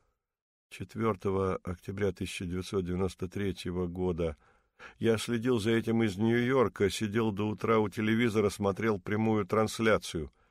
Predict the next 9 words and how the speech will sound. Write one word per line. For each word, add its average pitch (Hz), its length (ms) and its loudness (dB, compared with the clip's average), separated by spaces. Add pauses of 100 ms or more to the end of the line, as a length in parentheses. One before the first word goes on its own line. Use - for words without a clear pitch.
(680)
Евтушенко. 87 600 -4 (1080)
Да, 104 180 0
я 101 160 2
был 104 200 2
в 87 40 2
Москве, 92 400 0
там 92 240 -2
было 95 180 2
ужасно. 82 460 -4